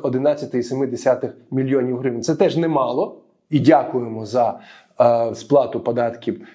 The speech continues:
чесних платників податків, але тим не менш є підприємства, і це найбільші підприємства галузі,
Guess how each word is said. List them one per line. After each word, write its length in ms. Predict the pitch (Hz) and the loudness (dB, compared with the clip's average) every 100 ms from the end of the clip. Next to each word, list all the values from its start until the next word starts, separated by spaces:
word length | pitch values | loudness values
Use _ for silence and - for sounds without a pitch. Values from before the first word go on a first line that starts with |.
| - | -2
чесних 480 | - 143 - 120 - | 4 4 2 -8 -6
платників 440 | 117 131 117 123 | -4 -2 -2 0
податків, 480 | 131 202 262 - - | 4 4 4 0 -2
але 220 | 131 151 | 0 2
тим 300 | 170 - 156 | 2 2 0
не 100 | 143 | 0
менш 340 | 147 233 240 - | 0 0 -2 2
є 160 | 156 | 2
підприємства, 640 | 151 127 - 156 262 - 151 | 2 -4 0 2 2 0 -2
і 40 | |
це 160 | - 170 | 0 0
найбільші 480 | 160 147 151 107 120 | 0 -2 -4 -4 -6
підприємства 600 | 120 127 131 120 131 127 | -8 0 0 0 0 2
галузі, 360 | 247 285 233 | 2 2 -8